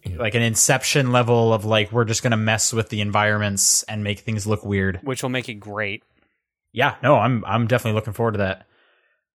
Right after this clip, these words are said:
Speaker 2: Um, I'm trying to think what else. Uh, I know there was, like, a new, uh, um, Suicide Squad trailer. I didn't watch that 'cause, you know, that movie's out in, like,
Speaker 3: Two weeks.
Speaker 2: two weeks. Yeah, two,
Speaker 1: Right.
Speaker 2: two weeks.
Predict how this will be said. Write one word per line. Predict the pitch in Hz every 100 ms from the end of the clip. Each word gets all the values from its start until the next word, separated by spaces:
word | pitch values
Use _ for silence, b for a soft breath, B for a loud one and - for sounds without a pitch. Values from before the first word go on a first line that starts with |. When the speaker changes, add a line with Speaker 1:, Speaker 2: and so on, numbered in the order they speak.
| -
Speaker 2:
Um, | 107 107 104 104 104 101 -
I'm | _ _ _ - -
trying | - 165
to | 147
think | 143
what | 139
else. | 139 123 - - - -
Uh, |
I | 80 101
know | 135 147
there | 143
was, | 135
like, | 127
a |
new, | 131 131 127 123 120 -
uh, | 80 104 104 113 110 _ _ -
um, | 95 92 92 92 92 - - B B
Suicide | - - 120 127 117
Squad | - 120 113 104
trailer. | 123 117
I | 110
didn't | 113 104
watch | 95 95
that | 104 101 -
'cause, | 95 - - -
you |
know, | 95 95
that | 92
movie's | 95 90
out | 92 90
in, |
like, | 87 90 - _ _ _ _ -
Speaker 3:
Two | - 107
weeks. | 92 98 - - - -
Speaker 2:
two | - 117 107 101
weeks. | 110 110 -
Yeah, | 95 87
two, | - - 95
Speaker 1:
Right. | 85
Speaker 2:
two | 92
weeks. | 92 90 -